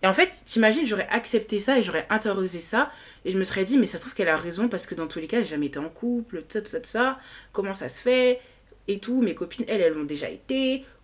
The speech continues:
Ou, euh, truc et tout, moi, y a personne qui s'intéresse à moi. » Imagine, j'aurais commencé à penser ça.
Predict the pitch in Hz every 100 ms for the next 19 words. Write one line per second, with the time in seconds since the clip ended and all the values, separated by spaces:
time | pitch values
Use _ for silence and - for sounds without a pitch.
0 | - 202 190 139 87 - - 262 190 -
1 | 262 208 165 165 175 160 147 151 202 294
2 | 202 262 330 185 165 160 156 151 147 147
3 | 160 190 202